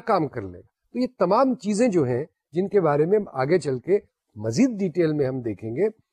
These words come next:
لیکن اس وقت یہ کہنا کافی ہوگا کہ یہ ایک فارمل اسٹرکچر بنایا جا رہا ہے،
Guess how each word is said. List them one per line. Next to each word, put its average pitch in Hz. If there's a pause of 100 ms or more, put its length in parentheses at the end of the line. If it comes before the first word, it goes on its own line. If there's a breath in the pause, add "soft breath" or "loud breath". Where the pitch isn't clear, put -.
(280)
لیکن 151 (280)
اس 220
وقت 233
یہ 185
کہنا 151
کافی 123
ہوگا 120
کہ - (160)
یہ 240 (420)
ایک 170 (200)
فارمل 185
اسٹرکچر -
بنایا 190
جا 196
رہا 202
ہے، 226